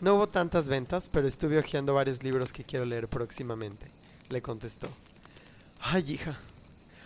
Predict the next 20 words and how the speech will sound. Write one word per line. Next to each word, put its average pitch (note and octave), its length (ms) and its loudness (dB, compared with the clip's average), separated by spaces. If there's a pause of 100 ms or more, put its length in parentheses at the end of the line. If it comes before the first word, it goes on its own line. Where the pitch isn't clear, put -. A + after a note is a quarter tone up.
(140)
Pues F3+ 180 6
esperemos G#3+ 520 8
que F3+ 140 10
vendan D#3 300 8
más, A#2+ 420 -4 (160)
pero F3+ 160 8
ya G#3+ 120 12
sabes F#3 380 6
que E3 80 6
hoy D3 120 6
en C#3+ 120 -2
día C#3 160 2
ya C#3 100 2
mucha C3+ 300 -4
gente A#2+ 320 -6
no A#2 100 -4
lee". A2 220 -8 (720)
"Yo A3+ 100 8
sé, C3+ 220 2
ma, A2+ 160 -2